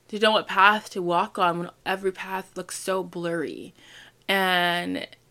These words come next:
we have, we're still figuring out what we're doing with, like, our house situation and, like, where we're s-, living and stuff. And there's just, like, it's like, f-, okay, like, I've never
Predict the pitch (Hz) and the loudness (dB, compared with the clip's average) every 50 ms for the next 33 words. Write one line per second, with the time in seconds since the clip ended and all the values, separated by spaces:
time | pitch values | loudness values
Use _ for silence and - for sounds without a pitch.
0 | _ - 175 220 220 208 190 190 185 185 190 196 196 180 185 196 208 208 190 - | _ -12 -6 -2 0 2 4 6 6 4 4 2 -2 -8 -6 -6 -6 -6 -6 -6
1 | - 214 214 220 214 - - 196 190 208 196 196 185 180 - - 185 185 208 - | -6 -6 -6 -6 -4 -2 -2 -2 -2 -2 -2 -2 -2 -2 -4 -6 -8 -8 -6 -6
2 | 180 175 - 190 185 185 185 190 190 185 - - - - 185 185 165 170 170 180 | -8 -6 -6 -6 -6 -6 -8 -10 -10 -10 -10 -10 -6 -4 -4 -4 -4 -4 -6 -6
3 | 185 185 - - 170 147 - - - - 95 90 90 - - - - 190 185 180 | -6 -10 -12 -10 -8 -8 -8 -8 -8 -8 -8 -8 -8 -8 -10 -10 -8 -8 -6 -4
4 | 196 190 170 - - - - 180 190 196 202 208 190 190 - - 190 - - 117 | -6 -6 -6 -10 -14 -12 -6 -6 -6 -4 -4 -6 -6 -6 -8 -10 -10 -10 -6 -6
5 | 117 202 - - 104 - 180 - - - - - - - - - - - _ _ | -6 -6 -6 -8 -12 -12 -12 -16 -20 -20 -20 -20 -20 -20 -20 -20 -20 -20 _ _
6 | _ _ - 220 214 208 220 214 208 208 - - 208 202 202 196 190 - - - | _ _ 0 0 0 0 0 -2 -2 -4 -2 0 0 0 0 0 -2 -6 -12 -20
7 | _ _ _ _ _ _ _ _ _ _ - - _ _ _ _ _ _ _ _ | _ _ _ _ _ _ _ _ _ _ -20 -20 _ _ _ _ _ _ _ _
8 | _ _ _ _ _ - _ - 208 214 - - 226 208 196 - - - - - | _ _ _ _ _ -14 _ -2 -2 -2 -2 -4 -4 -4 -4 -6 -10 -18 -20 -20
9 | - _ _ _ _ _ _ _ _ _ _ _ _ _ _ _ _ - - 208 | -20 _ _ _ _ _ _ _ _ _ _ _ _ _ _ _ _ -4 -4 -2
10 | 214 208 190 185 185 185 - - 196 214 208 214 202 185 190 208 220 220 220 220 | -2 -2 0 0 -2 -4 0 0 0 0 0 0 0 -2 0 0 0 0 0 0
11 | 226 214 | -2 -4